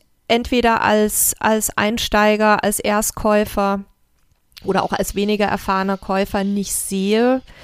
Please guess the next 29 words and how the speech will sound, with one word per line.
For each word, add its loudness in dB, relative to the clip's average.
Aber 4
die 0
wären 4
jetzt 4
ja 2
auch 0
grundsätzlich 0
kein 0
Ausschlusskriterium 2
für -2
einen 2
Fahrzeugkauf. 2
Ähm, 2
das 2
kann 2
man 2
sicher 2
he-, 0
dann 2
hinterher 4
sich -2
auch 4
noch 4
mal 4
in 0
Ruhe 4
angucken, 0
weil 2
ich, -4